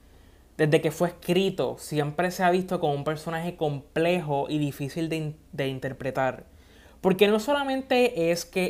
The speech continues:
el tipo es como que un psicópata o que tiene las ac-,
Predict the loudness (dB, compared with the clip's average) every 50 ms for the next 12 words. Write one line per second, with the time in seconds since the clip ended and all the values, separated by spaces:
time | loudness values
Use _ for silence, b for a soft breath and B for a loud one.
0 | 0 -2 -2 -2 -2 -4 -4 -4 -2 0 2 4 4 2 2 0 -2 -2 -2 -2
1 | -2 -2 -2 -2 -4 -4 -6 -8 -8 -8 -6 -6 -2 2 2 4 4 4 2 2
2 | 2 0 0 0 0 -2 -2 -4 -6 -10 -16 b b b b b b b b b
3 | 0 0 2 2 4 2 2 2 2 0 0 2 2 4 4 2 0 -2 -6